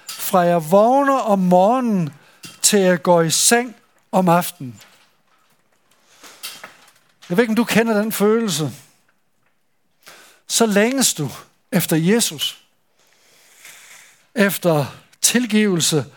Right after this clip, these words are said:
og kærlighed. Kvinden, der levede i synd i den her by,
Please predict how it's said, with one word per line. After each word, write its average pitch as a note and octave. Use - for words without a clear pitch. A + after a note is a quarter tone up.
og E3+
kærlighed. E3
Kvinden, A#3+
der F#3+
levede G#3
i D3
synd B3+
i G#3+
den G3+
her F#3+
by, A3+